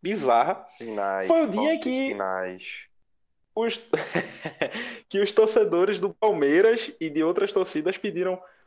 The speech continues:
Speaker 1: fora Felipe Melo, porque na final do Campeonato Paulista, e aí na segunda-feira isso repercutiu, o cara na hora do hino nacional fez arminha com a mão,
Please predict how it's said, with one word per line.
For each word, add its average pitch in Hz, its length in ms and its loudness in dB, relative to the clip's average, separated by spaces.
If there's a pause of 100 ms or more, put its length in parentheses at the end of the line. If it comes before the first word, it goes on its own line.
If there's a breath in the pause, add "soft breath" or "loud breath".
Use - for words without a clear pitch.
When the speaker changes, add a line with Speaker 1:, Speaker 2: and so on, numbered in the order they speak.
Speaker 1:
fora 262 360 6
Felipe 240 340 0
Melo, 156 440 4
porque 208 320 -2
na 170 100 0
final 175 340 2
do 143 80 -4
Campeonato 147 380 0
Paulista, 208 500 4
e 165 80 4
aí 151 80 4
na 151 100 0
segunda-feira 151 460 -2
isso 135 140 -6
repercutiu, 202 680 -2 (440 soft breath)
o 403 80 4
cara 202 260 6
na 208 80 4
hora 190 160 4
do 180 100 0
hino 185 140 0
nacional 180 400 0
fez 202 220 4
arminha 170 320 0
com 202 100 2
a 208 60 4
mão, 214 380 0